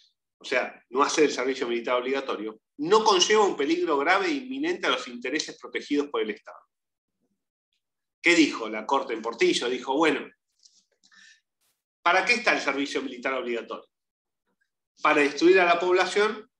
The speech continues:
en el ejercicio, en, en la utilización de armas para defender a la patria. El fin ob-, eh, último es defender a la comunidad. El fin es admitido,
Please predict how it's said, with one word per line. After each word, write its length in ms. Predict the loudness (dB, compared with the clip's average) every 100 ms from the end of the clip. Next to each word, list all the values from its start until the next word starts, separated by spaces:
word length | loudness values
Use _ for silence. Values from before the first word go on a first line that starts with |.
| _ _ _ _
en 380 | 0 0 0 -6 -10
el 120 | -8
ejercicio, 960 | -6 -8 -8 -8 -6 -2 -2 -2 -8 _ _ _ _ _
en, 300 | -4 -2 -2 -4
en 160 | -4
la 100 | -2
utilización 520 | -2 -4 -6 -4 0
de 120 | 2 4
armas 600 | 4 2 0 -2 -8 -2
para 280 | 2 2 2
defender 420 | 0 -2 0 0
a 80 | 0
la 120 | 0
patria. 380 | -4 -8 -18 -20 _ _
El 180 | -8 -6
fin 520 | -2 0 2 -2 -10 _ _ _ _ _ _
ob-, 280 | -14 -14 -18 -10
eh, 380 | -8 -6 -6 -2
último 480 | 0 2 0 0 2
es 120 | 2
defender 440 | 0 0 2 4
a 60 | 4
la 140 | 2
comunidad. 520 | -2 -6 -6 -8 -10 _ _ _ _ _ _ _ _ _ _ _ _ _ _ _ _ _ _ _ _
El 120 | -10
fin 380 | -4 0 0 -2
es 160 | -10 -6
admitido, 760 | -4 -4 0 2 4 4 2